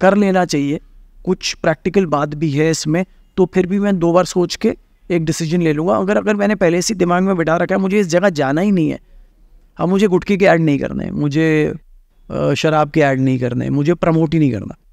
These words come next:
मुझे ऐसा नहीं कि नहीं आए, आए, ऐसा नहीं कि वो पैसे अच्छे नहीं देते, अच्छे पैसे देते हैं, but मुझे नहीं करना। मैं बहुत क्लियर हूँ, अभी से नहीं, मैं बीस साल से क्लियर हूँ अपनी लाइफ में, मुझे ये जगह पे जाना ही नहीं। ना तो मैं खुद स्मोक ड्रिंक करता हूँ, ना मैं गुटखा या ये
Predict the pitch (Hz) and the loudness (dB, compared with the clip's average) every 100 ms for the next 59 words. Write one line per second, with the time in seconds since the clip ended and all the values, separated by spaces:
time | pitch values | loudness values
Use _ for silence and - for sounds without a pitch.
0 | _ _ 147 143 139 175 190 - - - | _ _ -4 -2 2 2 2 -2 -20 -20
1 | - _ 127 131 147 170 175 156 156 143 | -20 _ -4 0 2 2 2 4 4 2
2 | 143 - 120 120 117 _ _ - - 123 | -2 -4 -4 -4 -8 _ _ -16 -6 -2
3 | 131 160 160 170 156 131 - 147 - 147 | 0 0 2 0 0 0 0 -2 -2 -2
4 | 143 131 123 135 - - 110 104 120 110 | 0 0 0 -4 -6 -8 -6 -4 -4 -4
5 | 120 113 - _ _ - - 196 196 202 | -4 -8 -12 _ _ -20 -8 -4 -2 0
6 | 226 190 190 160 - - - - 170 175 | 0 2 0 -2 -6 -10 -16 -10 -2 -2
7 | 165 208 185 170 175 165 196 - 185 190 | 0 -2 0 0 0 -2 -2 0 0 0
8 | 175 131 131 175 - 160 156 151 151 143 | -2 -2 0 0 0 2 2 0 -2 0
9 | 139 139 143 131 123 - - 156 160 175 | 0 -2 -2 -2 -2 -4 -4 -2 0 0
10 | 175 143 139 147 165 139 127 131 113 - | -2 0 2 2 0 -2 0 0 -4 -8
11 | - - _ _ _ - 127 131 - 139 | -20 -20 _ _ _ -4 0 0 2 2
12 | 139 151 - - 156 143 156 147 131 135 | 0 -2 -6 -4 -2 2 2 2 0 0
13 | 139 139 135 131 131 131 - 147 139 139 | 0 2 2 0 -2 -4 0 0 2 2
14 | 139 139 | 2 0